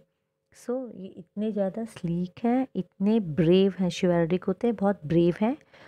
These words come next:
और certainty का मतलब तो कॉन्फिडेंट है। So अब इन, इस फर्स्ट स्टैंजा में पोएटेस ने टाइगर्स जो आंट जेनिफर ने ड्रॉ की हैं, जो आंट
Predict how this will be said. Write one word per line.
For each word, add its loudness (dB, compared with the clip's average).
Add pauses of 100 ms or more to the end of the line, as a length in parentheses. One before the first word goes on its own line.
(200)
और -2
certainty 2
का 2
मतलब -4
तो -6
कॉन्फिडेंट -6
है। -6 (480)
So -8
अब -2
इन, 0 (380)
इस -10
फर्स्ट -2 (200)
स्टैंजा 2
में -2 (180)
पोएटेस 0
ने 0 (1300)
टाइगर्स -8 (240)
जो -2
आंट 0 (380)
जेनिफर 2
ने 6
ड्रॉ 2
की -6
हैं, -4
जो 0
आंट 0